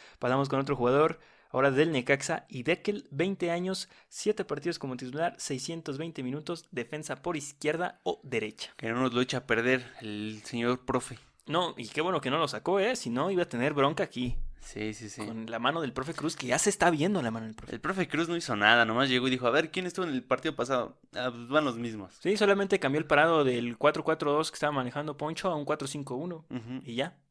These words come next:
Speaker 2: Sí, y juegan peor, pero bueno, ¿no? Cada quien.
Speaker 1: Eh, entonces, pues, ahí está lo de Idekel, que es un, uno de los pocos defensas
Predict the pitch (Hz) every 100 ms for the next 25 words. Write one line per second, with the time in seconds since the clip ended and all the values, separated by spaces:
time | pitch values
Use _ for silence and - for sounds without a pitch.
0 | _ - 117 113 - 120 123 127 127 117
1 | 110 110 110 107 _ _ _ _ - 98
2 | 104 98 - _ _ _ _ - 120 120
3 | 107 98 - 98 - _ _ _ _ _
4 | - 117 117 113 117 139 143 139 156 151
5 | - - 185 180 - 120 - 135 127 117
6 | 110 135 135 180 165 190 196 - 131 123
7 | 147 139 131 123 117 113 175 180 170 135
8 | 135 151 156 131 127 127 - -